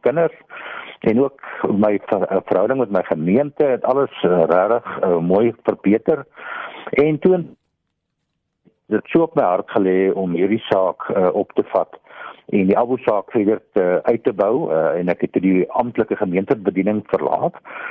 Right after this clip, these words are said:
Tweeduisend en agt het ek toe die bestuurder geword om die opleiding te bestuur.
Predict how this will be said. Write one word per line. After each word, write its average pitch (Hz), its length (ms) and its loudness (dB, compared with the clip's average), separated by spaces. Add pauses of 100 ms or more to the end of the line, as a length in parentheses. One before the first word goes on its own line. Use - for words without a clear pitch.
Tweeduisend 160 440 -2
en 143 140 0
agt 170 260 -2
het 127 180 -4
ek - 360 -6
toe 113 460 4
die 87 100 -2
bestuurder 147 520 0
geword 120 460 0
om 95 240 -4
die 85 100 0
opleiding 131 500 0
te - 60 -10
bestuur. 123 540 0